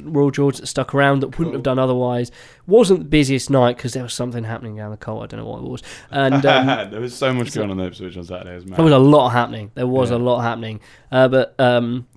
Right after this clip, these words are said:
Speaker 1: the bar staff were really happy. They said the people at Wood who usually head off were really into us, and they, we managed to get the, the sound perfect,
Speaker 2: Good.
Speaker 1: so it wasn't too
Speaker 2: It's actually
Speaker 1: loud.
Speaker 2: quite strange 'cause we, were you where the pool table was?
Speaker 1: Yes.
Speaker 2: Or next to the
Speaker 1: Yeah.
Speaker 2: sort of fire, uh, the, the
Speaker 1: Yeah.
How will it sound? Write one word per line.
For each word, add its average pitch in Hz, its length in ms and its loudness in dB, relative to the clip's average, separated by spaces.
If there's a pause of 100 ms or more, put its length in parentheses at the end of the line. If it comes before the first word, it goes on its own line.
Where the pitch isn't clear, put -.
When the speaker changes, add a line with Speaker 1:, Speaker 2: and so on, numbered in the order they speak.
Speaker 1:
the 135 80 -8
bar 143 240 4
staff 127 300 0
were 127 80 -4
really 120 140 -2
happy. 120 260 -6
They 123 120 -10
said 113 140 -10
the 117 80 -8
people 117 260 -4
at 113 80 -6
Wood 120 140 -2
who 123 160 -4 (100)
usually 123 400 -2 (140)
head - 260 -4
off 127 260 -2 (280)
were 131 100 -2
really 127 280 0
into 127 280 -2
us, 120 160 -2
and 120 380 -2
they, 120 160 -6
we 135 160 -4
managed 123 240 -2
to - 60 -14
get 110 120 -6
the, 120 300 -6
the - 80 -10
sound 120 460 -2 (100)
perfect, 123 640 -6
Speaker 2:
Good. 95 260 -10
Speaker 1:
so 117 160 -4
it 117 60 -2
wasn't 127 260 -6
too - 140 -10
Speaker 2:
It's 123 180 -6
actually 123 240 -4
Speaker 1:
loud. 131 60 -8
Speaker 2:
quite 120 220 -6
strange 117 240 -10
'cause 139 200 -10
we, 120 160 -8
were - 100 -8
you 123 140 -4
where 120 160 0
the 110 120 -6
pool 123 420 -10
table 131 460 -12
was? 127 480 -10
Speaker 1:
Yes. 120 280 0
Speaker 2:
Or 113 40 -4
next 113 140 -8
to 113 40 -14
the 107 60 -8
Speaker 1:
Yeah. 107 80 -4
Speaker 2:
sort 104 140 -10
of - 40 -12
fire, 107 420 -4
uh, - 80 -18
the, 98 640 -8
the 95 280 -10 (580)
Speaker 1:
Yeah. 107 220 -8